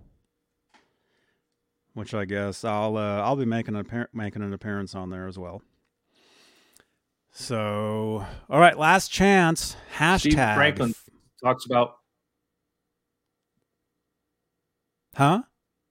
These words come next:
Speaker 2: Sorry, Stephen Franklin talks about Respect the Win on, uh, the Twister soundtrack. That was actually Alex on, uh, the keyboards or piano.
Speaker 1: That was Alex playing. I think Alex actually wrote that.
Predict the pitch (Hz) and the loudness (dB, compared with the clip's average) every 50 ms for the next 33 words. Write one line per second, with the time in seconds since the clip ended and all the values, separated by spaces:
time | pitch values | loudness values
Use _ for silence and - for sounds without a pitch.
0 | _ _ _ - - 123 117 113 107 - - 143 135 123 - 139 139 135 131 131 | _ _ _ -2 2 2 4 2 2 0 0 0 0 0 2 2 2 2 2 -2
1 | 107 - 127 123 120 - - 120 113 101 110 - - - 135 127 120 - 117 101 | 0 2 0 0 0 0 0 0 0 0 -4 -10 -6 -2 -2 -2 -2 -4 -6 -4
2 | 113 123 123 113 107 101 104 104 104 101 101 104 101 101 98 95 92 - _ _ | -2 -2 0 0 -2 -2 -2 -2 -4 -4 -4 -4 -4 -4 -4 -4 -6 -10 _ _
3 | _ _ _ - 104 - - - 131 127 - - 110 - - 117 104 101 101 - | _ _ _ -12 -12 -10 -4 -2 -2 -2 -2 -8 -10 -6 -4 -2 -2 -2 -2 -2
4 | 107 104 - - - 110 127 131 123 101 123 123 123 120 - - 123 117 110 101 | -4 -4 -4 -2 0 2 2 2 2 2 2 2 2 0 -4 -8 -6 -6 -6 -6
5 | - - 113 131 156 147 107 95 - - - - - _ - 104 101 101 101 98 | -8 -4 0 2 2 2 2 -2 -4 -12 -20 -20 -20 _ -10 -8 -8 -6 -6 -8
6 | 98 95 95 98 95 95 90 - _ _ _ _ _ _ - 87 - 110 107 95 | -8 -8 -8 -6 -6 -6 -8 -10 _ _ _ _ _ _ -20 -12 -8 -8 -6 -4
7 | 98 92 87 - - - _ _ - - 95 - - 101 98 95 - 135 139 143 | -4 -6 -6 -8 -12 -20 _ _ -12 -12 -10 -10 -6 -8 -6 -2 2 2 2 2
8 | 135 127 131 143 156 175 165 127 - - - 113 101 92 90 87 87 95 101 113 | 4 4 4 4 4 4 2 0 -2 -4 -4 -4 -4 -2 -4 -4 -4 -4 -2 -2
9 | 107 - 151 127 104 120 135 147 143 117 - - 98 90 - - 98 92 90 87 | 0 0 0 0 2 2 2 2 2 0 -2 -4 -6 -6 -6 -8 -8 -8 -6 -6
10 | 85 82 - 92 87 85 87 - | -8 -8 -10 -10 -10 -10 -12 -14